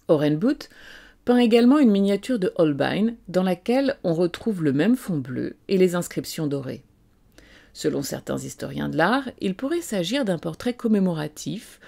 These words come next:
peint dans l'intervalle des six mois entre la mort de Holbein et celle de Orenboet. Selon Karel van Mander, Hans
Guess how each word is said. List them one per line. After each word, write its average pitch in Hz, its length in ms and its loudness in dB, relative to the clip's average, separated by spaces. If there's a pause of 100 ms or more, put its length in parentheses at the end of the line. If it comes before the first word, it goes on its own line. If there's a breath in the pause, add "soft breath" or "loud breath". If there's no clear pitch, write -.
(280 loud breath)
peint 277 180 4
dans 254 140 6
l'intervalle 185 580 2
des 139 100 -2
six - 240 -2
mois 156 420 0
entre 196 280 -4
la 160 120 2
mort 180 180 0
de 185 220 -4
Holbein 139 440 -4 (360 soft breath)
et 196 80 0
celle 175 260 -2
de 156 160 -2
Orenboet. 135 720 -6 (1400 loud breath)
Selon 254 380 4
Karel 185 280 2
van 139 140 0
Mander, 135 480 2 (720)
Hans 262 160 6